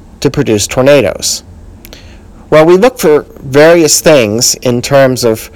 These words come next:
radar fields and velocity fields that suggest rotation. From a predictive standpoint, we can actually predict the degree of rotation we might expect with severe thunderstorms through a property called helicity.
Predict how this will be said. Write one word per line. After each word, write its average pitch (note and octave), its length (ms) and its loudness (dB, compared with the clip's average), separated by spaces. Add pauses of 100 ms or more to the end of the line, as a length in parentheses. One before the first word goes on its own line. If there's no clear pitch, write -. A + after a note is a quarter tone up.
(220)
radar C3 320 2
fields B2+ 500 0
and A#2 260 -2
velocity A#2 520 0
fields G#2+ 400 -2
that C3+ 140 -10
suggest A#2 420 -2
rotation. D3 560 0 (1000)
From C#3 160 0
a B2+ 80 -2
predictive D3 540 -2
standpoint, B2+ 800 0 (480)
we D#3 120 2
can D#3+ 140 0
actually C3 460 0
predict D3 640 -2
the C3+ 80 -4
degree A#2+ 320 0
of B2+ 140 -2
rotation A#2 560 -2
we B2 100 -2
might G#2 260 -4
expect G#2 520 -6
with G#2+ 500 -6
severe A2+ 260 -2
thunderstorms A#2+ 840 0
through - 580 -2
a F#3 40 2
property C#3 520 0
called A2 560 0 (220)
helicity. - 680 -2